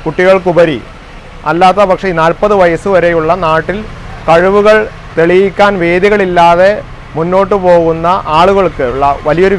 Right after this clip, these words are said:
വേദിയായി കൂടിയാണ് നമ്മൾ കേരളോത്സവം കണ്ടുപോരുന്നത്. അത്തരമുള്ളൊരു കേരളോത്സവം ചേലക്കര മണ്ഡലത്തിനകത്ത് ഇതുവരെയും ഒരു പഞ്ചായത്തിലും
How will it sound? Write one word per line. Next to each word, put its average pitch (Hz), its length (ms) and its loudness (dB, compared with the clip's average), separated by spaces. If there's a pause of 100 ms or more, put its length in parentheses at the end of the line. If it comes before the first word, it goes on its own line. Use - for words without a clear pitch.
വേദിയായി 196 420 2
കൂടിയാണ് 156 420 -2
നമ്മൾ 165 240 -4
കേരളോത്സവം 185 520 -2
കണ്ടുപോരുന്നത്. 160 560 -4 (600)
അത്തരമുള്ളൊരു 226 460 2 (120)
കേരളോത്സവം 185 720 2 (520)
ചേലക്കര 180 420 2 (100)
മണ്ഡലത്തിനകത്ത് 175 880 -2 (460)
ഇതുവരെയും 180 560 0
ഒരു 180 180 0
പഞ്ചായത്തിലും 151 680 -2